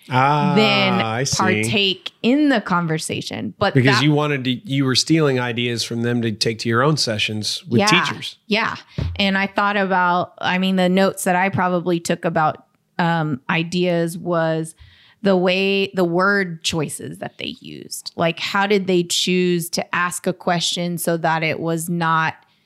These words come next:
Speaker 2: exclusive? It was more inclusive
Speaker 1: D-,
Speaker 2: versus
Speaker 1: did you ever notice whenever they would say, uh, they would try to remind you of doing something specific, they would say, "In a gentle reminder."
Speaker 2: Yeah, they would
Speaker 1: Y-,
Speaker 2: say,
Speaker 1: you
Speaker 2: "In a
Speaker 1: know.
Speaker 2: gentle reminder." They would, everything was always an invitation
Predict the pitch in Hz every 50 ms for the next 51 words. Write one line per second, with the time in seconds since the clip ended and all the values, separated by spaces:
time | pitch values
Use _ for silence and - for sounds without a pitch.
0 | _ _ _ _ _ _ _ _ - 180 180 - - - - - 180 180 170 165
1 | - - 202 196 208 208 - - _ - 196 180 170 175 165 175 170 175 180 170
2 | - 170 175 180 175 - - 185 180 175 - - 180 170 156 139 151 160 160 151
3 | 131 147 156 165 165 180 175 180 175 175 165 156 156 165 165 156 - 143 139 135
4 | 135 131 135 123 127 127 123 120 113 - - 131 127 123 123 120 120 117 113 -
5 | - 110 107 104 104 104 104 104 98 - - 113 117 110 110 - - 120 113 110
6 | 110 104 104 104 104 107 113 110 113 117 110 101 98 107 104 107 117 123 117 -
7 | - 123 120 113 - 123 123 123 123 117 - - - 120 - - 131 117 127 123
8 | - - 117 113 110 104 - - 113 113 - 120 123 120 107 101 98 120 139 156
9 | 160 - 151 123 104 101 101 104 123 151 131 107 - - - - - 214 196 175
10 | 170 165 - - - - - 190 185 180 - - 180 170 - 175 190 190 202 208
11 | 226 214 208 202 196 185 175 180 180 180 175 175 175 170 175 - - - - -
12 | _ - 208 202 196 190 190 185 185 - - 226 233 247 269 277 269 269 262 254
13 | 233 214 202 175 196 190 190 190 196 190 180 175 185 175 175 175 175 170 165 170
14 | 165 - - 165 151 156 - - - - 67 52 - - - 185